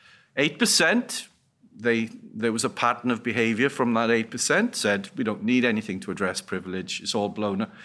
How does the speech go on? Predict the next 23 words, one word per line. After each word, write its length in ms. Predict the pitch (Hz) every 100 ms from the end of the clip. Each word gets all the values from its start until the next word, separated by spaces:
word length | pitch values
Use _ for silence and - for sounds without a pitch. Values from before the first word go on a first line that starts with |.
| - -
overblown. 800 | 139 143 135 120 123 120 113 110
It's 260 | 104 -
nothing 320 | 131 131 131 113
to 100 | 110
worry 240 | 113 110
about." 360 | 104 90 90 - - - - - -
Um, 400 | 104 101 101 101 - _ - _ -
the, 160 | 117 127
the 240 | - 123
g-, 160 | - 131
the 260 | 117 117
demographics 960 | 101 120 117 107 101 95 107 101 - -
helped 320 | 113 92 -
separate 520 | - 110 101 113 104 104 - _ _ _ -
those 260 | 110 107 -
people 320 | - 113 120
out, 180 | 135 147
and 120 | 113
they're 120 | 110
mostly 420 | 107 110 98 - 104
my 220 | 101 101
cohort, 680 | 101 127 127 85 76 - - - _ _ _ _ _ -
unfortunately. 880 | 107 98 - 85 71 92 85 76